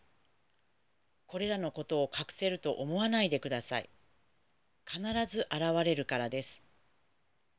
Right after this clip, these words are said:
自分が否定的だと思うなら何かしなければなりません。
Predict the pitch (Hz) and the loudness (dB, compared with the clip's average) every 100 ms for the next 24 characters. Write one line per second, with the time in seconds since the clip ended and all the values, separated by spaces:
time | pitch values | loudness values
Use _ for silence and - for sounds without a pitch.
0 | _ _ _ _ _ _ _ _ _ _ | _ _ _ _ _ _ _ _ _ _
1 | - 190 226 262 254 254 - - 262 254 | -8 -4 -2 -2 0 0 0 2 2 2
2 | 254 240 262 208 151 156 165 151 120 117 | -2 2 2 2 0 0 -2 0 -2 -2
3 | - - - - 180 226 165 139 170 208 | -6 -20 -20 -4 -2 -2 -2 -2 -2 -2
4 | 240 233 175 139 131 127 123 - 120 | 0 0 0 -2 -4 -4 -6 -6 -8